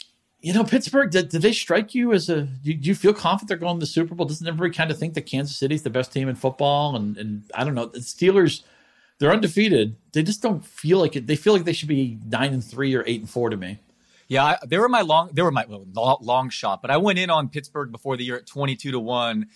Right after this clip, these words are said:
Speaker 2: proving that once again I'm real good at getting these future, uh, bets that are close to winning because I don't think they are gonna win the Super Bowl. I, I think the Chiefs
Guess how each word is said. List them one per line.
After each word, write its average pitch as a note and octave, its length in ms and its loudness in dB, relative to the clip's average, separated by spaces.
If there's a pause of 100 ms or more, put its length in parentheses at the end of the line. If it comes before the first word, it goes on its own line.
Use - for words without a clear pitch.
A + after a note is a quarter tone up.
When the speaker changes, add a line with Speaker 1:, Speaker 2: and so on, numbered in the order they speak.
(200)
Speaker 2:
proving D#3+ 300 0
that B2+ 80 -2
once C#3+ 240 -4
again C3 200 -4
I'm A#2+ 140 -4
real D3 260 0
good C#3+ 280 -4
at B2 240 -14
getting C3 180 -6
these B2 160 -8
future, C3 540 -8
uh, A2 260 0
bets A#2+ 300 -2
that A#2+ 160 -8
are G#2 60 -8
close D#3+ 400 0
to C3 100 -8
winning G#2+ 300 -4
because A2+ 340 -4
I D#3+ 100 2
don't F#3+ 160 2
think G#3 140 0
they F#3 80 0
are G#3 160 4
gonna F3 120 -2
win C#3 120 -2
the A#2+ 40 -6
Super B2 240 -14
Bowl. B2 320 0
I, C3+ 120 0
I C#3+ 80 -6
think D3+ 100 -8
the C3+ 80 -6
Chiefs D3 360 -10